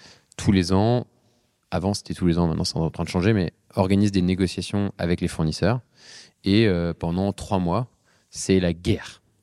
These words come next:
Et, euh, l'objectif, c'est au bout des trois mois de signer des accords. Euh, on se dit, « Bon, bah voilà, ce sera ça le prix. » Ça a pas mal changé. Là, récemment, il y a eu, il y a eu beaucoup de lois pour, euh, justement, euh,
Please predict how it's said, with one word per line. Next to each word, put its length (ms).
Et, 180
euh, 80
l'objectif, 520
c'est 280
au 60
bout 100
des 100
trois 200
mois 260
de 100
signer 280
des 160
accords. 520
Euh, 80
on 60
se 40
dit, « 100
Bon, 120
bah 80
voilà, 160
ce 120
sera 160
ça 140
le 60
prix. » 160
Ça 160
a 60
pas 80
mal 100
changé. 400
Là, 80
récemment, 300
il 40
y 40
a 20
eu, 220
il 20
y 40
a 40
eu 60
beaucoup 220
de 40
lois 140
pour, 260
euh, 160
justement, 560
euh, 220